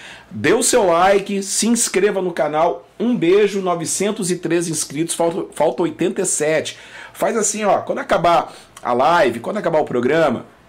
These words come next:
consiga aí pelo menos uma inscrição pra gente.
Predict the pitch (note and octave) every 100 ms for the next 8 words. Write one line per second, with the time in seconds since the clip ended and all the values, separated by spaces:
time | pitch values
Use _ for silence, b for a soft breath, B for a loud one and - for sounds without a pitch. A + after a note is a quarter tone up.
0 | - F#3 F3+ - A3+ F#3+ F3 F#3+ F#3 F#3
1 | F#3+ D#3+ G#3+ B3+ - F#3+ E3 E3+ E3+ D#3
2 | C3 D#3 E3+ -